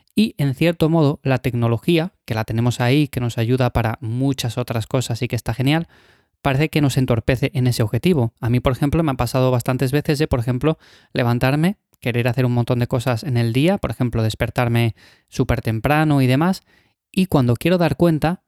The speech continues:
estoy mirando el teléfono móvil, llevo cuarenta y cinco minutos buscando un producto porque no encuentro exactamente el que quería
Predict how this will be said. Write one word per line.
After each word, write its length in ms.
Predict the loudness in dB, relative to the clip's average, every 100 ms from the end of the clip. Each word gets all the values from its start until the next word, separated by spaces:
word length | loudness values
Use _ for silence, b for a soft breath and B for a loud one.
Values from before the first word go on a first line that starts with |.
| _
estoy 380 | -6 -2 2 2
mirando 360 | 4 2 2
el 80 | 0
teléfono 360 | 0 -2 0 2
móvil, 420 | 4 2 0 0
llevo 260 | 0 0 0
cuarenta 360 | 2 0 0
y 80 | 0
cinco 260 | 0 2 2
minutos 360 | 2 2 0
buscando 440 | -2 -2 -2 -2 -2
un 160 | -2
producto 480 | 0 2 2 0 -4
porque 320 | -2 -2 0
no 100 | 0
encuentro 340 | 2 2 2 2
exactamente 520 | 0 -2 0 0 -2
el 40 |
que 140 | -4 -2
quería 360 | 2 4 2